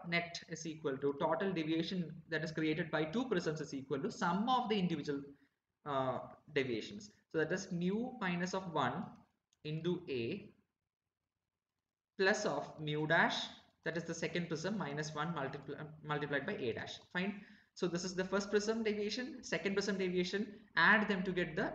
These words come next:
net deviation for the, uh, new prism. Now, theta net, that is dispersive, uh, angular dispersion theta. Okay, that is mu R minus of mu V,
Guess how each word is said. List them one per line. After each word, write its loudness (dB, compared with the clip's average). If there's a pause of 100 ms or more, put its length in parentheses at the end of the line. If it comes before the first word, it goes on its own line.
net 2
deviation 0
for -2
the, 0 (460)
uh, -2
new 2
prism. -4 (120)
Now, -2 (420)
theta 2
net, -2 (120)
that 2
is 0
dispersive, 0 (1400)
uh, -4
angular 6
dispersion 0
theta. -2 (160)
Okay, -2
that 0
is -4
mu 2 (440)
R 4 (140)
minus 0
of 0 (240)
mu -2
V, -4